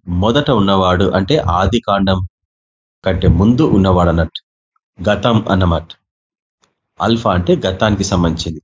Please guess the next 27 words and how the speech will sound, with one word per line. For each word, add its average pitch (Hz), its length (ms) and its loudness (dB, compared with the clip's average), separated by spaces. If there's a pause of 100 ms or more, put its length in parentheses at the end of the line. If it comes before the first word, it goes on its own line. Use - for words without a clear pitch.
(100)
చరిత్రకు 101 300 -4
సంబంధించింది. 82 520 -2 (540)
ఒమేగా 139 520 2
అంటే 87 300 0
భవిష్యత్తుకి 101 540 0
సంబంధించింది, 87 540 -2 (100)
ఆయన 98 260 0
ఏ 113 40 2
రీతిగా 127 300 0
ఉండబోతున్నాడు 95 720 0
చివరికి. 85 420 -2 (840)
కాబట్టి 90 500 0 (460)
అల్ఫా 110 340 0
ఒమేగా 101 580 2
అంటే 107 440 0 (460)
దేవుని 139 340 2
యొక్క 101 180 0
గుణగణాలు, 92 840 0 (180)
ఆయన 95 260 0 (600)
గతానికి 131 380 0
సంబంధించింది, 101 840 0
అంటే 101 260 -2
ఆయన 117 140 0
పూర్వం 117 480 2
నుంచి 113 220 0
ఎట్లా 95 240 -2
ఉన్నాడు, 95 460 2